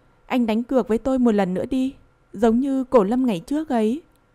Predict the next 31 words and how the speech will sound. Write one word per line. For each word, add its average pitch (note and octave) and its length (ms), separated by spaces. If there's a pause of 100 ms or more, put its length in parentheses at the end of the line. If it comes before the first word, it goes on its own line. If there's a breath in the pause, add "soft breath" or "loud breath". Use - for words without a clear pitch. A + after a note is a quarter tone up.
(1120)
Nhưng A3+ 280
Tống G#3 220
Nhất D4 160
Thành F3+ 260
vẫn G3 140
không C4 220
hề A3 200
trả E3 200
lời D#3+ 240
cô. A#3 220 (960 soft breath)
Nhiếp C4 160
Nhiên A#3+ 280
không A#3 200
phải A3 160
là E3+ 120
người E3 200
bám E3+ 300
dính F#3 180
lấy G3+ 80
người B3+ 220
khác C4+ 260
không A#3 260
buông, A3+ 240 (460 soft breath)
huống B3+ 220
hồ B3+ 220
anh B3+ 200
ta C4 140
không C4 240
hề A3+ 200
nợ F3+ 160
mình, F3+ 300